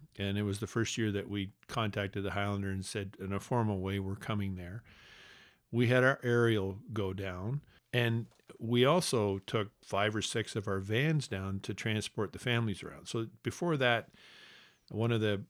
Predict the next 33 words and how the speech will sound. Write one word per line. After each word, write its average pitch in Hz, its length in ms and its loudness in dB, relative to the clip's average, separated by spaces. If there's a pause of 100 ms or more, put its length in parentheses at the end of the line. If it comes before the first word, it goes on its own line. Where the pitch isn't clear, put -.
rental 113 340 0
companies 101 420 -2
in 101 80 0
Ottawa 104 380 0
had 95 120 -2
provided 101 480 -2
vans. 104 360 -2
Well, 101 240 -4
we 127 120 0
were 196 120 2
gonna 123 160 2
have 104 160 -2
Brampton 143 340 2
vans. 85 380 -8
They're 117 160 4
all 123 80 2
marked, 110 340 0
and 107 140 -2
we 110 80 0
continued. 117 560 -2
Calgary 139 560 -2 (240)
followed 107 340 0
us, 104 220 -2
and 98 260 -6 (240)
Calgary 127 380 0
used 98 200 -4
Brampton's 95 420 -6
vans. 98 280 -8
For 107 100 -4
three 180 220 2
or 196 40 2
four 131 180 -2
years, 117 360 -2